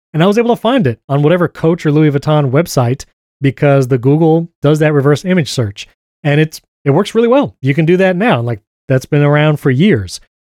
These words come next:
And you can do it on the web too. So I think this is cool. Like, I think it's a, like, a better implementation to say, you don't have to crop your photo weird. You don't have to, like, try and get super close. Like, just circle the thing you wanna search for and it'll find it.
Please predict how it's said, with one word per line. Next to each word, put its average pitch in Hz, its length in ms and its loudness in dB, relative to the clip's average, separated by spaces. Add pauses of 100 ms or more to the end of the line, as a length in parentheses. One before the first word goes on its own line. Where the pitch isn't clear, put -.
(120)
And 123 80 -6
you - 40 -6
can 120 60 -2
do 139 80 4
it 151 60 4
on 147 60 4
the 143 60 2
web 139 260 2
too. 135 260 -2 (340)
So 170 300 0
I 190 160 -4
think 214 160 -2
this 220 160 0
is 156 120 0
cool. 214 440 2
Like, 147 160 0
I 135 80 0
think 160 120 0
it's 156 120 -4
a, 123 160 -2 (180)
like, 139 140 -4
a 131 60 0
better 143 300 0
implementation 139 800 -2
to 151 100 -2
say, 143 340 0
you 139 60 -4 (280)
don't 175 40 2
have 160 80 -2
to 139 60 -2
crop 156 280 -4
your 139 80 0
photo 165 300 2
weird. 147 520 2
You 131 80 -2
don't 131 160 -4
have 131 120 -6
to, 139 60 -6
like, 123 300 -4
try 135 300 -2
and 127 100 -4
get 131 160 -2
super 131 260 -4
close. 160 500 0 (320)
Like, 131 220 -2 (280)
just 143 180 -2
circle 220 240 0
the 190 80 -4
thing 208 160 0
you 202 80 2
wanna 190 140 2
search 190 260 -4
for 180 220 0
and 165 80 -2
it'll 139 120 0
find 156 300 0
it. 160 160 -2